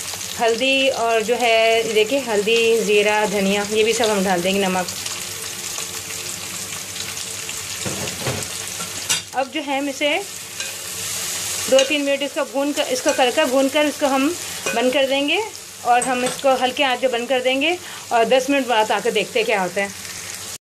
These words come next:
ये देखिए, ये तकरीबन हो चुका है, ये देखिए, बन चुका है। ये थोड़ा सा मैं डिश आउट करती हूँ, बस ये हो गया, गल गया है ये। हमें इसे एकदम भूनना नहीं है,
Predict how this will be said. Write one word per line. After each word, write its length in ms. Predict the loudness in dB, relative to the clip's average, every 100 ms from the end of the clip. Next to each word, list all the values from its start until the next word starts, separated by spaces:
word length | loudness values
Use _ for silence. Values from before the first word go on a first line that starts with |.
| _ _ _ _
ये 220 | -10 0 2
देखिए, 460 | 2 0 0 0 -2 -8 -8 -8 -8 -2
ये 100 | 2 4
तकरीबन 720 | 4 4 4 4 0 -4 0
हो 140 | 0
चुका 260 | 2 4 6
है, 120 | 4
ये 80 | 4
देखिए, 260 | 2 4 2
बन 180 | 2 2
चुका 220 | 2 4
है। 160 | 4
ये 200 | 4 2 0 0
थोड़ा 180 | 2 2
सा 120 | 2
मैं 120 | 0
डिश 160 | 2 2
आउट 100 | 2
करती 280 | 2 0 2
हूँ, 100 | 4
बस 180 | 4 2
ये 60 | 4
हो 120 | 4
गया, 120 | 4
गल 180 | 4 4
गया 180 | 4 4
है 80 | 4
ये। 180 | 2 -2 -6 -8 -4
हमें 160 | 2 2
इसे 140 | 2
एकदम 240 | 2 2 2
भूनना 300 | 4 4 4
नहीं 260 | 4 2
है, 120 | 0